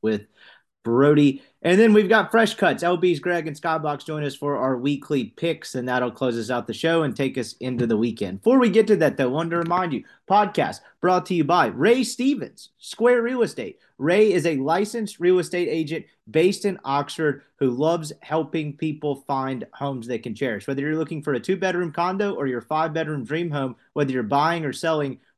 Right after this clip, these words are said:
Ray can help you take the hassle out of the process. He provides individual service to all of each and every one of his clients. He listens to their needs and sets them up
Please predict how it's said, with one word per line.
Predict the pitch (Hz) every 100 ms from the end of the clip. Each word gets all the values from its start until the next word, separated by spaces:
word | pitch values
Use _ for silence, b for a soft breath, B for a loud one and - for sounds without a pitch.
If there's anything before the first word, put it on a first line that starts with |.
| -
Ray | 135 170 196 190 _ -
can | 175
help | 151 151 151
you | 151 143 - _
take | 151 139 135
the | - 127
hassle | 127 123 - 120 113
out | 123 123
of | 117 110
the |
process. | 104 190 190 156 180 156 b b _
He | 139
provides | 139 135 135 151
individual | 220 202 208 196 190
service | - 165 151 151 - b _
to | 135 127 -
all | 156 190
of | 170
each | 185 185 196
and | 180
every | 165 165
one | 160
of | 156
his | 143
clients. | - 143 139 -
He | 131
listens | 165 180 151
to | 160
their | 147
needs | 135 131 117 -
and | 123
sets | - 156 156
them | 170 147
up | 131 -